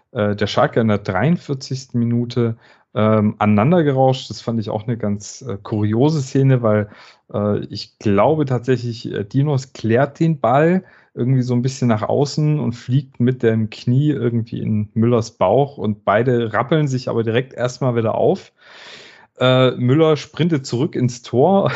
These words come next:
<laughs> und Anton blockt dann aber den Torschuss ab und direkt danach gehen beide dann, also Müller und Mavropanos, erstmal, äh, zu Boden. Ähm, also war eine bisschen eine kuriose Szene, aber man hat, äh, gesehen, dass beide sich schon wehgetan haben, aber den Willen hatten, dann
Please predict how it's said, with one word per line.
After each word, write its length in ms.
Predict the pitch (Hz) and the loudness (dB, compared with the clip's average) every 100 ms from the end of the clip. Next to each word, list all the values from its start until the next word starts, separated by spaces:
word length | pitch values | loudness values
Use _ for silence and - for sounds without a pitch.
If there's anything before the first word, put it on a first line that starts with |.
| - - - 127 | -6 -10 -8 -4
<laughs> 600 | - 135 - - - - | -2 -4 -6 -20 -20 -14
und 140 | - 113 | -6 0
Anton 420 | 123 131 131 117 | 0 2 0 0
blockt 300 | 117 131 - | -2 -2 0
dann 100 | 139 | 0
aber 160 | 110 110 | 0 0
den 160 | 107 | -2
Torschuss 420 | 101 123 - 117 | 0 -2 0 -4
ab 200 | 113 113 | -2 -4
und 260 | - 113 - _ - - _ _ | -2 -6 -6 _ -20 -20 _ _
direkt 380 | 151 151 143 135 | 0 2 0 0
danach 340 | 113 107 123 131 | 0 2 0 0
gehen 260 | 113 104 | -2 0
beide 340 | 95 90 113 110 | 0 0 0 0
dann, 240 | 104 98 | -2 -4
also 280 | 98 98 98 - | -6 -8 -12 -6
Müller 260 | 104 113 | -2 -2
und 220 | 107 98 104 | -2 -6 -6
Mavropanos, 600 | 101 98 - 98 107 - | -6 -6 -2 -2 -2 -4
erstmal, 460 | 107 - 98 95 - _ _ _ | -8 -2 -2 -2 -8 _ _ _
äh, 240 | 110 98 95 | -4 -2 -4
zu 240 | - 104 98 | -6 -8 -2
Boden. 480 | 98 120 147 135 - _ _ _ - | 0 2 2 -2 -8 _ _ _ -2
Ähm, 480 | 104 104 104 98 98 _ _ _ - | 2 2 2 0 -6 _ _ _ -10
also 180 | 101 | -4
war 80 | 101 | 0
eine 220 | 104 107 | 2 0
bisschen 360 | 104 - 120 131 | -2 -6 -4 0
eine 120 | 117 | 0
kuriose 640 | 107 113 107 104 113 139 | 0 -4 -2 0 0 0
Szene, 380 | 131 - 127 131 | -2 0 2 4
aber 120 | 117 | 2
man 160 | 104 104 | 2 0
hat, 340 | 110 - - | -4 -8 -16
äh, 180 | - 110 | -10 -8
gesehen, 360 | 101 107 113 123 | -4 0 2 2
dass 160 | 117 | 0
beide 220 | 117 104 117 | 2 2 2
sich 340 | 110 - - | -2 -6 -8
schon 260 | - 127 120 | -2 0 0
wehgetan 460 | 120 127 117 110 | 0 -2 -2 -2
haben, 140 | 107 110 | -2 -6
aber 240 | 104 107 | -6 -6
den 200 | 101 98 | -6 -4
Willen 280 | 110 117 107 | -2 -2 -2
hatten, 280 | 113 - 107 | -4 -4 -4
dann 240 | 104 98 | -4 -6